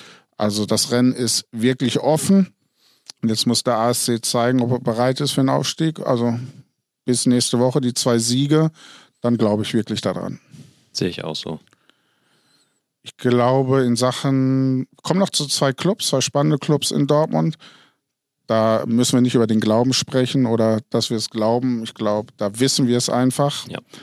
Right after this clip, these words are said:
Speaker 1: dass, äh, der Kirchhörder S C und Roche werden definitiv aufsteigen.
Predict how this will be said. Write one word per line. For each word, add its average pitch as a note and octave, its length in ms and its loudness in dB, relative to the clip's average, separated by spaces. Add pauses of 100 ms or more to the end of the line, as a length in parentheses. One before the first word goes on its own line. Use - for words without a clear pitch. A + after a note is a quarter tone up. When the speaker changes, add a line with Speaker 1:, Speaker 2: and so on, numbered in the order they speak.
(320)
Speaker 1:
dass, G#2+ 260 -2
äh, G#2+ 220 -4
der G#2+ 120 -4
Kirchhörder A#2+ 500 0
S - 180 -2
C B2 180 0
und A2+ 140 -2
Roche A#2 460 0 (240)
werden A2+ 300 2
definitiv A#2+ 560 0
aufsteigen. C3 760 0